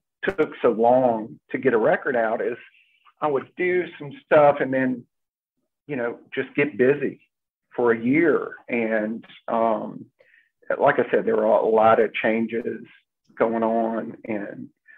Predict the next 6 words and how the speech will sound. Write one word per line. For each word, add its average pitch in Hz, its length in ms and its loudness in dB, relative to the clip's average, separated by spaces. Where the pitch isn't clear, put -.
other 110 260 2
stuff 101 280 0
got 80 200 2
more 90 220 -6
important, 151 720 0
um, 110 580 -2